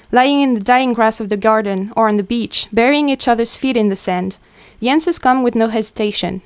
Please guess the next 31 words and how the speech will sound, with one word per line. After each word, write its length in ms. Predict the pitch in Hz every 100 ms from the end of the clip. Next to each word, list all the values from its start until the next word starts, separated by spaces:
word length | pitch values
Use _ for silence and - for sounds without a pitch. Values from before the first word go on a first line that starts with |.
| - -
Two 140 | 311
percent, 560 | 311 277 269 202 - - _ _
forty 300 | 254 269 214
percent, 580 | 214 - 202 202 - - _
one 180 | 226 233
hundred 300 | 233 214 202
and 80 | 190
twelve 280 | - 196 -
percent. 540 | 214 - 180 - - - _ _ _ _ _ _ -
Cet 180 | - 220
extrait 340 | 247 - 320
illustre 320 | 240 247 -
un 60 | 196
mode 180 | 196 185
de 80 | 208
vie, 220 | 220 269
un 140 | 196
apprentissage 800 | 196 - 220 233 - 254 277 233 _ _ -
de 80 | 220
la 140 | 202
quantification 840 | 262 254 254 - 226 220 - 269 269
et 40 |
la 100 | 196
commensuration 680 | 190 220 220 226 208 - 262
des 180 | 226 190
émotions 400 | 175 180 233 277 _
qui 140 | - 220
rend 120 | 220
possible 380 | 220 - 247 208
la 140 | 190
comparaison. 500 | 196 185 180 185 185